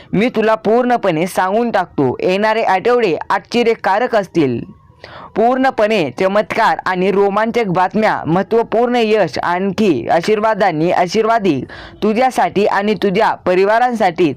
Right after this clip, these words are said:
चांगल्या गोष्टी घडून येतील. तुझे जीवन सुधारत राहील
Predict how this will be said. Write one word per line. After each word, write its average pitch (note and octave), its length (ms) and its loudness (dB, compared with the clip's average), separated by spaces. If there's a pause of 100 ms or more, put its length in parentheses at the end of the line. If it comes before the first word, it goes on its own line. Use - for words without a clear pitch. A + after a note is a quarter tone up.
चांगल्या G3 320 0
गोष्टी F3+ 380 -2
घडून F#3 400 2
येतील. C#3+ 640 -2 (1200)
तुझे G3+ 260 2
जीवन A3 340 2
सुधारत A3+ 640 0
राहील G3+ 400 2